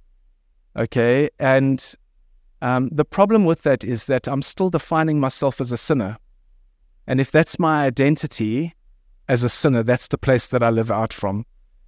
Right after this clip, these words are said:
So I think a better way to put it would be, I was a sinner, and then I was saved by his grace.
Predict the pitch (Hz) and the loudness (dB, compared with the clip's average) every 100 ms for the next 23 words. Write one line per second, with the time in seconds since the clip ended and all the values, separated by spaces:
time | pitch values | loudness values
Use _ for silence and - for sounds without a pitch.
0 | _ - 160 165 226 202 151 165 190 160 | _ -4 0 2 2 2 4 4 4 4
1 | 147 - - 147 123 - 117 113 110 _ | 2 -2 -2 0 0 0 0 0 -2 _
2 | - 123 110 104 - _ _ _ _ _ | -2 0 0 -4 -10 _ _ _ _ _
3 | _ _ _ 131 139 139 180 170 - - | _ _ _ -2 2 6 4 4 -4 -8
4 | 131 - 123 101 98 - _ _ _ _ | -6 -2 -2 -2 -8 -14 _ _ _ _
5 | _ _ _ _ _ _ _ _ _ _ | _ _ _ _ _ _ _ _ _ _
6 | - 120 131 127 120 120 - 147 127 113 | -2 2 2 2 2 0 2 2 2 2
7 | - 113 104 110 - 113 98 - - | 0 0 0 -4 -4 -4 -4 -8 -14